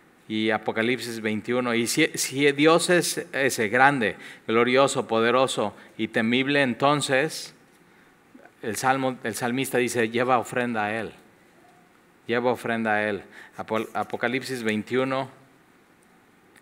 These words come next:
vamos a la eternidad. Y si puedes entre semana leer Apocalipsis veintiuno y veintidós.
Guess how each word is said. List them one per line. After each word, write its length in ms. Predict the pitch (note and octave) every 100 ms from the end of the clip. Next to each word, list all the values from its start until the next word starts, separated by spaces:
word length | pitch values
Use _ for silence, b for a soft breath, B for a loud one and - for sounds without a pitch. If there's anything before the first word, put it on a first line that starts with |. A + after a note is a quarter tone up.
| B B B B B _ _ _ _ _ _ _ _ _ _ _ _ _ -
vamos 380 | A2+ A#2+ A#2
a 60 | A#2
la 100 | G#2+
eternidad. 760 | F#2+ G#2+ G2 G2+ F#2+ G#2 F#2 - - _ _ _ _ _ _ _ _ _ _ _ _ _ _ _ _ _
Y 60 | G#2+
si 280 | G2 A2+ G#2 - - _ -
puedes 440 | B2 B2+ A#2 -
entre 280 | G#2 G2 A2
semana 420 | A2+ A2 A2+ A2+
leer 280 | A2 G#2+ A2
Apocalipsis 880 | G#2+ G2+ G2 G#2+ G#2 A2 G#2+ - - -
veintiuno 420 | - G2+ F#2+ A#2+ A#2+
y 60 |
veintidós. 760 | G#2 G2+ F#2 G2 G2+ G#2+ -